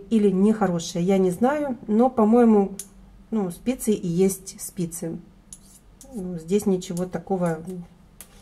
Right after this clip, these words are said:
не должно быть. Всё, что у меня получится или не получится, я вам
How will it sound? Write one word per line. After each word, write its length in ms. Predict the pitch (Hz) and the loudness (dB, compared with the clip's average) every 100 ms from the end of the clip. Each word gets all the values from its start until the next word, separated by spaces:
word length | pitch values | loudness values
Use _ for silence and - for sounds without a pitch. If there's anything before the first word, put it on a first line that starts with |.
| - - - - - - _ _ - - - - - - - - - - - - | -20 -20 -20 -20 -20 -20 _ _ -20 -20 -20 -20 -20 -20 -20 -20 -20 -20 -20 -4
не 140 | 202 202 | 4 4
должно 500 | 196 190 196 208 185 - - - - _ _ - _ _ - - | 4 4 4 4 2 -6 -20 -20 -20 _ _ -20 _ _ -20 -12
быть. 300 | 165 160 - - - - - - - - - - - - - - - - - - - - - | -8 -8 -8 -20 -20 -20 -20 -20 -20 -20 -20 -20 -16 -14 -16 -16 -16 -16 -18 -20 -20 -20 -14
Всё, 460 | - - 262 294 | -10 -8 -2 -2
что 520 | 285 - 220 202 202 - | -2 0 4 4 2 -4
у 80 | 233 | 2
меня 520 | 226 226 208 175 170 170 - - - - | 6 8 8 6 2 -2 -10 -20 -20 0
получится 920 | 233 262 262 196 175 - - - 175 - - - - | 6 6 6 2 0 -8 -12 -12 -12 -12 -20 -8 0
или 260 | 254 240 | 4 6
не 400 | 226 202 208 240 | 6 6 6 6
получится, 840 | 240 190 170 160 - - - 185 - - | 6 4 2 -2 -8 -14 -14 -14 -14 -18
я 200 | 175 202 | -2 0
вам 260 | 196 180 | 0 0